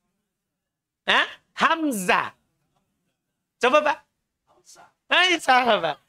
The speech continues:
Za. Iya.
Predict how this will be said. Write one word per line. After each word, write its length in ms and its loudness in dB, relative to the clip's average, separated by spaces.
Za. 520 0
Iya. 560 0